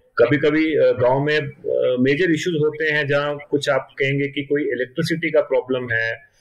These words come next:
यहाँ पे कोई आपके कोई, uh, वाटर सप्लाई का प्रॉब्लम है, कहीं किसी का घर, uh, फ्लड में बह गया है। आप इस छोटे-छोटे काम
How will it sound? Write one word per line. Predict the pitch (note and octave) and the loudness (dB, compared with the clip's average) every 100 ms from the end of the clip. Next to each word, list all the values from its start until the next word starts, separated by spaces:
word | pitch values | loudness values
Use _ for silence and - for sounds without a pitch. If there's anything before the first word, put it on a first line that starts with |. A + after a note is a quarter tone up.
| _ _ _ - | _ _ _ 0
यहाँ | A#2+ B2+ | 2 4
पे | D3 | 2
कोई | C#3 C#3+ C#3+ | -2 0 0
आपके | C#3 C3 - C#3+ | 0 0 -4 -4
कोई, | D3 D3 | 0 0
uh, | C#3+ C#3+ A#2+ A2+ A#2 | 0 2 2 2 0
वाटर | B2 | 2
सप्लाई | E3 D3+ D3+ D3 | 0 -2 0 0
का | D3 | 0
प्रॉब्लम | C#3 C3+ A#2 B2 B2 A#2 | -2 0 -2 -2 -2 -2
है, | A2 A2 - - _ - | -2 -4 -8 -16 _ 0
कहीं | D#3 | 2
किसी | D#3+ D3 D#3+ | 2 -2 0
का | D#3+ | 0
घर, | C3 C#3 D#3+ | 2 4 4
uh, | E3 - - B2 C3 B2+ | 0 -4 -6 -2 0 0
फ्लड | C#3 D3+ D#3 | 2 2 2
में | D#3 D#3 D#3 - A2+ | 0 0 0 -2 -4
बह | B2 C#3 | 0 2
गया | C#3 C3+ B2 | 2 2 2
है। | A#2+ A#2 A#2 - - _ _ - - C#3+ | 2 0 -2 -10 -20 _ _ -20 0 2
आप | E3 | 4
इस | F3+ E3+ | 2 2
छोटे-छोटे | E3+ F#3+ G3 G3 G3 | 0 0 0 0 0
काम | D#3+ E3 G3+ G3+ | 2 2 2 -2